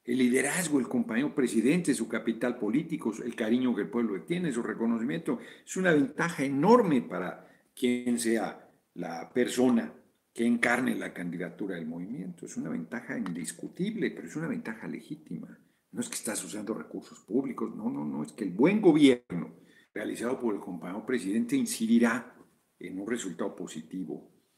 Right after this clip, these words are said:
hacia, este,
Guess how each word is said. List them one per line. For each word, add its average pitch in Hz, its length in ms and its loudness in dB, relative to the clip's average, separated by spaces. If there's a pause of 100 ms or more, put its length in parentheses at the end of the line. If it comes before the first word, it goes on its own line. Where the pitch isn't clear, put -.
(320)
hacia, - 720 -8 (720)
este, - 1000 -10